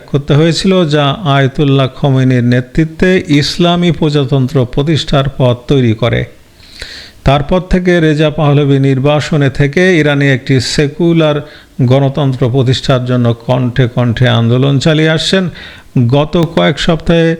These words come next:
ইসরায়েল ও ইরানের মধ্যে সংঘাত চলমান এবং দেশের অভ্যন্তরীণ অস্থিরতা তার প্রভাব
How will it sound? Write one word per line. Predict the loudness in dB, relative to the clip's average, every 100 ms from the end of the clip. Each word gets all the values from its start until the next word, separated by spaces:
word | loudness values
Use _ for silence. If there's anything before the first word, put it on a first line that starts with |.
| -8 -14 0 0
ইসরায়েল | 2 2 2 2 2 2
ও | 0 0 0
ইরানের | 2 2 2 0 0 0
মধ্যে | 0 -2 0 2 0 -4 -20 -20 -10 -2
সংঘাত | 0 2 2 2 0
চলমান | 0 0 2 0 -2 -8 -20 -20 -20 -18 -18 -18 -20 -12 -2
এবং | 2 2 2
দেশের | 2 2 0 -2 -10 -20 -4 0
অভ্যন্তরীণ | 2 2 2 2 2 2 0
অস্থিরতা | -2 0 0 0 0 0 -2 -10 -6 -2
তার | 0 -2 -6 -18 -20 _ -12 -2
প্রভাব | 0 2 0